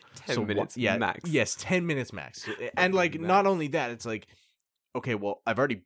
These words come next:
Speaker 2: did this last year
Speaker 1: Mm,
Speaker 2: and
Speaker 1: mm.
Speaker 2: the year before that and the year before that one. So if by now I don't have a lesson plan for what I'm teaching,
Speaker 1: Yeah.
Speaker 2: I've royally fucked up.
Speaker 1: I don't understand those teachers who've been here for, like, ten years and they're like, "Oh, I've gotta make a lesson plan for this
Speaker 2: Yeah.
Speaker 1: thing." And I'm like, "Bro, first year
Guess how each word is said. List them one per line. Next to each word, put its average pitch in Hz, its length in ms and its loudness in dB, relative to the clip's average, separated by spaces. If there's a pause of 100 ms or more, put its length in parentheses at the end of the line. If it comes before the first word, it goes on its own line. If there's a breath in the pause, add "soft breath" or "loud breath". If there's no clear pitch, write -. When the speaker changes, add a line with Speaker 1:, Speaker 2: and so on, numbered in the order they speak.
Speaker 2:
did 107 280 -4
this 95 260 -4
last 90 440 -2
year 80 200 -8
Speaker 1:
Mm, 104 160 -2
Speaker 2:
and 95 240 -4
Speaker 1:
mm. 107 180 -4
Speaker 2:
the 98 100 0
year 98 160 -4
before 95 320 -6
that 87 360 -4
and 98 280 -6
the 107 80 -14
year 95 140 -8
before 185 280 -2
that 202 220 4
one. 101 220 0 (260 loud breath)
So 170 300 2 (280 soft breath)
if 233 180 0
by 226 220 2
now 127 280 2
I 117 60 2
don't 143 220 -4
have 170 160 -2
a 127 40 -10
lesson 117 360 -4
plan 190 280 -2
for 147 140 -8
what 110 180 -2
I'm 107 120 -4
teaching, 165 400 -8 (120)
Speaker 1:
Yeah. 92 160 0
Speaker 2:
I've 104 160 0
royally 87 500 -2
fucked - 340 -8
up. 78 140 -6 (140)
Speaker 1:
I 139 120 2
don't 120 260 -2
understand 107 460 -6
those 95 160 -10
teachers 98 420 -10
who've 95 180 -10
been 98 120 -6
here 98 100 -10
for, - 80 -16
like, 95 240 -8
ten 98 320 -10
years 98 280 -8
and 101 100 -10
they're 98 160 -10
like, 107 280 -8
"Oh, 135 180 -10
I've 120 120 -14
gotta - 180 -8
make 127 240 -10
a 113 180 -8
lesson 123 340 -8
plan 110 320 -8
for - 120 -20
this 117 220 -10
Speaker 2:
Yeah. 92 100 -8
Speaker 1:
thing." 131 180 2
And 107 80 -4
I'm 120 80 -4
like, 127 160 -4
"Bro, 135 340 0
first 147 480 -4
year 127 220 0